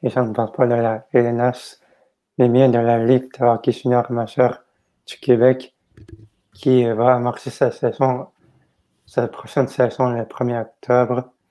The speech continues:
Mais malheureusement, il n'y aura aucun spectateur qui sera admis dans les arénas du Québec, sauf au Nouveau-Brunswick et, euh, peut-être en Nouvelle-Écosse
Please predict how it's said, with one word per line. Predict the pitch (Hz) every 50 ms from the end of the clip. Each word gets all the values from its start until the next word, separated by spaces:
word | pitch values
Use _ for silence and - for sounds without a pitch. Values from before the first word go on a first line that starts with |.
| _ _ _ _ _ _ _ _ _ _ _
Mais | - 123 123
malheureusement, | 123 123 127 127 123 120 117 113 - - 127
il | 123
n'y | 120 113
aura | 110 113 117
aucun | 123 131 117 - - 131 123 -
spectateur | - - 131 110 - _ - 117 113 113 - - 127 123 120 117 120 - _ _ _ _ _ _ _ _ _ _ _ _ _
qui | - -
sera | - 127 113 117 123 120
admis | 120 123 123 127 123
dans | - - 120 120
les | 117 107 - 120
arénas | 113 113 120 117 120 117 110
du | - - _
Québec, | - - 117 113 107 123 123 120 - - _ _ _ _ _ _ _ _ _ _ _ _ _ _ _ _ _
sauf | _ - - 143 131 123 - - -
au | 123 117 117
Nouveau-Brunswick | 117 117 117 123 117 - - - - 117 110 - - 127 123 131 127 127 - _ _ _ _ _ _ _ _ _ _ _ _ _ _ _ _ _ - 156
et, | 131 127 123 120
euh, | 113 110 107 110 110 - -
peut-être | - - 117 113 - 123 123 123 123 - -
en | 120 120
Nouvelle-Écosse | 120 113 113 120 117 113 107 - - 127 123 117 - - -